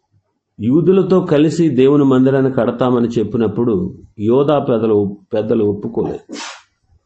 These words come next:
అందువల్ల వారు యూదులను హింసించి ఇబ్బంది కలుగజేశారు. రాజు ఆస్థానంలో ఉన్నటువంటి మంత్రులకు వారు లంచం ఇచ్చి,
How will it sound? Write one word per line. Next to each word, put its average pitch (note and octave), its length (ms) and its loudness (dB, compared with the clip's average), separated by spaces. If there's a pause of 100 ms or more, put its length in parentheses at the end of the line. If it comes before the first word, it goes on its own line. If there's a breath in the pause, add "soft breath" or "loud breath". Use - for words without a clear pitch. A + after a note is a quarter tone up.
(760)
అందువల్ల F3 420 2
వారు E3 260 2
యూదులను D3+ 540 4
హింసించి C3 600 0 (100)
ఇబ్బంది A2+ 320 0
కలుగజేశారు. F#2+ 680 -4 (1800)
రాజు E3 320 2
ఆస్థానంలో D#3+ 720 0
ఉన్నటువంటి C#3 760 0
మంత్రులకు B2+ 720 0 (480)
వారు A2+ 180 -2
లంచం F#2 380 -2
ఇచ్చి, A2+ 300 -4